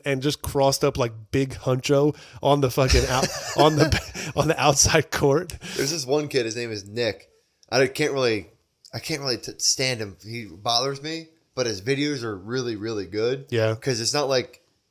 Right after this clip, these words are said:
Speaker 2: they're good, but they cause so much trauma or drama, I mean.
Speaker 1: <laughs>
Speaker 2: And I'm, I love
Speaker 1: Trauma too, though.
Speaker 2: I love it when conflict happens 'cause
Speaker 1: Yeah.
Speaker 2: I kinda feel like a sociopath. I kinda just sit there and watch it. Oh, it would be really cool if someone just, like,
Speaker 1: So what? Like, on the
Speaker 2: broke someone's
Speaker 1: court, they
Speaker 2: jaw.
Speaker 1: get mad at each other?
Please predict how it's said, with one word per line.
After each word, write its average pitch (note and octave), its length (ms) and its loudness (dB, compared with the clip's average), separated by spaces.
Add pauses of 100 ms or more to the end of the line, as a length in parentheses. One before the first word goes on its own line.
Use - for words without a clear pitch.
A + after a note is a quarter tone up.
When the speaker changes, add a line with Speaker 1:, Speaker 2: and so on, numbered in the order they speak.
(100)
Speaker 2:
they're C#3+ 220 4
good, F#3 360 -2 (340)
but A2+ 140 -4
they A#2 120 0
cause C#3 420 -6
so B2 180 -2
much B2 340 -8 (340)
trauma C3+ 540 -4
or A2 140 0
drama, D3 420 0
I E3+ 40 -6
mean. F#3+ 280 -4
Speaker 1:
<laughs> - 60 -16 (280)
Speaker 2:
And B2 100 2
I'm, B2 340 0
I A#2+ 120 2
love A2+ 300 0
Speaker 1:
Trauma E3 340 4
too, B2+ 280 -2
though. A#2 180 -4
Speaker 2:
I A#2+ 100 4
love C#3 320 2
it - 180 0
when B2 220 -6 (200)
conflict A#2+ 460 -4
happens C3+ 480 -4
'cause B2 80 -2
Speaker 1:
Yeah. A2+ 160 4
Speaker 2:
I G2+ 60 0
kinda A2 240 -2
feel A2 160 -2
like G#2+ 100 0
a G2+ 60 -2
sociopath. G#2 640 -2
I F#2+ 60 -4
kinda G2 200 -6
just F2+ 120 -2
sit F#2 120 -4
there G2+ 100 0
and F#2 120 -8
watch G2 240 -2
it. G#2 120 -4
Oh, F#2 280 -8
it - 40 -10
would A#2 120 -4
be G2 120 -6
really G#2+ 220 -2
cool A2 280 -8
if - 60 -14
someone F2+ 300 -6
just, F2+ 180 -6
like, - 160 -14 (200)
Speaker 1:
So F3+ 240 6
what? E3+ 100 8
Like, C#3+ 140 2
on C#3 60 2
the D#3 80 6
Speaker 2:
broke - 100 2
someone's F3+ 360 8
Speaker 1:
court, B2 140 0
they D3 120 8
Speaker 2:
jaw. - 40 0
Speaker 1:
get C#3 160 4
mad A#2 380 -2
at C3 100 0
each C#3+ 140 0
other? D3+ 300 2